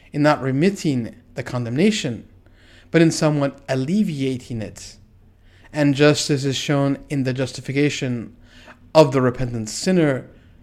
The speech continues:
not by destroying justice, but by a measure of love that remits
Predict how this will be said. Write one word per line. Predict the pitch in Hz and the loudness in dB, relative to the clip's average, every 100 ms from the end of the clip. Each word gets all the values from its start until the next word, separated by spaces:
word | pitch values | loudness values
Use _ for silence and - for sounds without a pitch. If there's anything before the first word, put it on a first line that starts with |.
| - - - - - | -20 -20 -20 -20 -10
not | 143 165 202 | 0 0 2
by | 262 | 0
destroying | 254 - - 180 247 156 | 0 -2 -2 2 4 2
justice, | 113 - - - 95 - - - - - - | -2 -8 -12 -14 -14 -14 -16 -16 -18 -20 -6
but | 156 135 | -2 0
by | 135 | 2
a | 127 | 2
measure | 139 151 143 139 139 - | 2 2 2 -2 -2 -6
of | 123 | -6
love | 123 156 151 120 - - _ - _ | 0 2 2 -4 -12 -20 _ -20 _
that | 127 113 | -8 -6
remits | 123 127 139 - - | -4 -2 -4 -6 -10